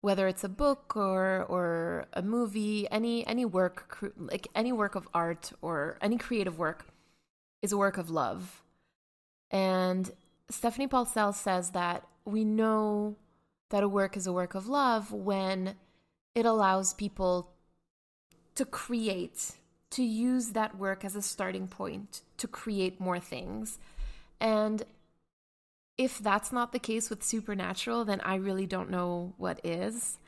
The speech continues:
Um, so thank you for, thank you, Lily, for, for bringing this up. And I sincerely wish you all the best in your project, and I really hope that you manage to do what you want with it and that a lot of people reach out to you.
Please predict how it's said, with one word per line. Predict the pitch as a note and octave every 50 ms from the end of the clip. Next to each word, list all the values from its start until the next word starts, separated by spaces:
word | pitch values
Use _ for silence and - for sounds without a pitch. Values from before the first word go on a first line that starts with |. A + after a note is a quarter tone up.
| - - - - _ _ _ _ _ _
Um, | - E3+ E3 E3+ E3 E3 E3 D#3+ D#3+ F#3 G3 -
so | - - - A#3+ A#3+
thank | - A3+ A3 A3 A3 -
you | A3+ A3 G#3+ G3+ G3+ G3+ G3
for, | F#3+ - - F#3+ F#3 F3+ F3+ F3+ F3+ F3+ F3+ F3+ F#3 G#3 -
thank | B3 A#3 A3+ -
you, | A#3
Lily, | A3 G3 F#3 F#3 F#3
for, | - - F#3+ F3+ F3 F3
for | - -
bringing | F3+ F3 F#3+ F#3 F3+ F#3 F3+ F3+
this | F3 F3+ - -
up. | F#3 F3+ - - - - - - - - - - -
And | F3+ F#3 F#3 F3 -
I | - F#3+ F#3+
sincerely | F#3 - G#3 G3+ - A3+ A#3 A3+ A3+ A3
wish | G3+ G3+ G3+ G#3 - -
you | G#3 G3+ G3 - -
all | - F3+ F#3 F#3+
the | G#3+ G3
best | F3+ F#3 F#3 F#3 - - -
in | G3+ G3 F#3+
your | F#3 F3+
project, | F#3 - F#3+ F3 F3+ - G#3 G3+ G#3 G3+ -
and | G3 F#3
I | E3+
really | E3+ F3 F3+ F3+ F3+
hope | F3+ - F#3+ F3 - -
that | - - -
you | G3+ G3 F#3 F#3 F3+ F3+ - - - - - -
manage | F#3 F3 F3 F3+ F#3 F#3 - -
to | G3+ F#3+
do | E3+ F#3 F3+ F3+ F3 F3 - - - _
what | - F3 F3 E3 G3 - -
you | G#3 G3+
want | F#3 F3 E3 F3 -
with | F3+ F3+ F3+ -
it | F3+ E3 E3 - - -
and | - F#3 F#3 F3 F3+
that | F3 D#3 D3+ D3+ - - - _ _ _ _ _ _ -
a | G3
lot | F#3+ F3 E3+
of | F3
people | - F#3+ F3+ F#3 F3
reach | E3+ E3+ E3 -
out | F3+ - - -
to | - -
you. | C3+ C#3+ - A3